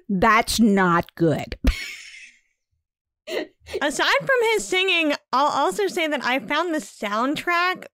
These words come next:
Speaker 2: or the, the music, uh, that's not diegetic in the show to be so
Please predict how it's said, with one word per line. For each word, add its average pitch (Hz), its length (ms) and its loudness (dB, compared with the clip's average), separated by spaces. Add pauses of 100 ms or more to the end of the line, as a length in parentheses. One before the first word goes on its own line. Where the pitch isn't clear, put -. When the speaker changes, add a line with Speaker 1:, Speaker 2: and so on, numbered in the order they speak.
Speaker 2:
or 254 200 0
the, 226 440 -2 (340)
the 247 120 -2
music, 240 760 0
uh, 226 260 0
that's 220 260 -6
not 226 300 -2
diegetic 254 840 0
in 254 240 -2
the 254 320 0
show 262 420 -2 (100)
to 247 180 -6
be 240 400 -4 (320)
so 302 680 0